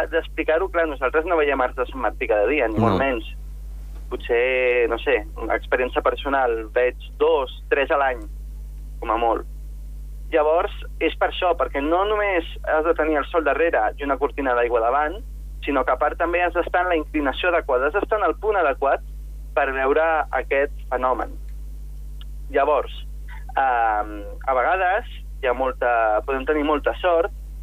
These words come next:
Speaker 1: i no veiem només un sol arc de Sant Martí, podem veure un doble o un triple arc de Sant Martí. Si això la gent ho pot veure algun dia, m'agradaria que es fixés bé en l'ordre dels colors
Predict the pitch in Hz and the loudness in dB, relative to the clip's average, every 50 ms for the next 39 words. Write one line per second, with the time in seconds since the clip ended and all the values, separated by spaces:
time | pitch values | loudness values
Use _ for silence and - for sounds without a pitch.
0 | - - - - - - 170 175 165 160 151 160 160 160 156 151 165 170 175 175 | -10 -10 -10 -10 -6 -2 0 0 2 2 2 4 4 4 6 4 4 4 4 2
1 | 175 175 165 151 147 143 147 143 135 123 - - - 156 147 143 143 143 139 135 | 2 2 2 2 2 2 2 2 0 -2 -4 -6 -4 -2 0 0 0 0 0 -2
2 | 135 - - 165 143 131 127 123 127 131 127 - 147 135 127 123 - - 127 123 | -2 -4 0 2 2 4 4 4 4 2 0 0 -2 -2 0 -2 0 -2 -4 -2
3 | - 139 127 147 151 160 156 160 175 180 170 156 143 139 156 175 175 - 202 208 | -2 0 2 2 2 2 2 2 2 2 2 0 2 2 2 2 2 2 2 2
4 | - - - 147 151 151 143 - 147 147 151 - 147 139 123 123 123 139 143 - | 2 2 0 0 0 0 -2 -4 -2 -2 -2 -2 0 2 2 2 2 0 -2 0
5 | - 143 127 117 107 104 - - 127 104 98 - - - - - - - - - | -2 -2 0 0 -2 -2 0 -4 -4 -4 -4 -8 -10 -12 -12 -10 -10 -10 -10 -10
6 | - - - - - - 143 143 143 131 - - 196 220 247 247 240 233 233 220 | -10 -10 -12 -12 -10 -4 0 0 0 2 2 0 2 2 4 4 4 4 4 4
7 | 214 202 190 175 151 151 151 147 147 180 185 180 160 143 - - - - 139 131 | 4 4 2 2 2 2 0 0 0 0 0 0 -2 -2 -2 -4 -2 -2 -2 0
8 | - 139 131 123 120 117 110 117 113 107 123 147 180 175 147 143 165 - - - | 2 2 4 4 4 2 2 0 -4 -4 -2 -2 0 0 2 2 0 0 -2 -8
9 | - - - - - - - 147 143 139 135 139 139 - - - 240 - - - | -12 -12 -12 -12 -12 -10 -2 0 2 4 4 4 4 2 2 2 0 -4 -4 -8
10 | 170 - - - 196 180 - - 175 180 180 180 196 214 - - 147 147 143 139 | -8 -6 -4 -2 -2 -2 -2 -2 -2 0 0 0 0 0 -2 0 -2 0 2 2
11 | 143 160 175 196 220 220 214 185 165 156 - - - 160 147 156 156 165 190 247 | 2 2 2 2 2 2 2 4 2 2 0 -2 -2 0 2 4 4 4 2 0
12 | - | -2